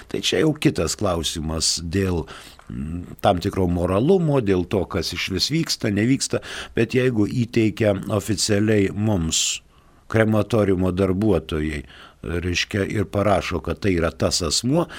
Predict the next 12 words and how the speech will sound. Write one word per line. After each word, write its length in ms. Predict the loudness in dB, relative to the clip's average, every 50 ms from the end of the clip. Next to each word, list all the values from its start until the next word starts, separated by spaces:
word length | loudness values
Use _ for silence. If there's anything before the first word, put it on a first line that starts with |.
| -16 -6
tai 160 | -2 0 0
yra 80 | 0 0
tikima, 580 | -2 0 0 0 2 2 0 0 2 2 2 2
kad 320 | 2 2 0 0 0 -2 -10 -16 -16 -16 -18 -12 -6 0
būtent, 580 | 2 2 2 2 2 0 0 0 0 -2 -4 -10 -14 -16 -16 _ _ _ _ _ _ _ _ _ _ _ _ _ _ _ _ _ -14 -12 -12 -14 -16 -20 -20 -14 -12 -4
kad 220 | -2 0 0 2 2
būtent 440 | 2 2 2 4 2 2 2 2 0
šitas 420 | 0 -2 0 0 0 2 2 2
asmuo 400 | 2 2 2 0 0 0 0 0
čia 240 | 0 0 0 0 0
ir 240 | 0 0 0 0 0
yra. 320 | 0 0 0 0 0 -2